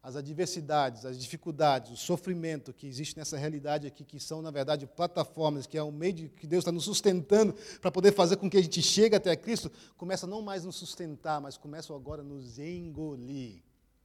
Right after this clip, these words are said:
Vocês estão me entendendo aí, pessoal? Tá fazendo sentido o que eu tô falando? Começa a nos engolir mesmo.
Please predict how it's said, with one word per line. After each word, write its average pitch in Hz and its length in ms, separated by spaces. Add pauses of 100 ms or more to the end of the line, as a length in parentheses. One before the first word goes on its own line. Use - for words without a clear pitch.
(1800)
Vocês - 140
estão 285 140
me 277 100
entendendo 180 420
aí, 208 120
pessoal? 143 360
Tá 202 120
fazendo 190 220
sentido 156 360
o - 20
que 151 80
eu 131 40
tô 135 80
falando? 131 460 (1500)
Começa 202 340
a 226 40
nos 180 120
engolir 220 640
mesmo. 202 480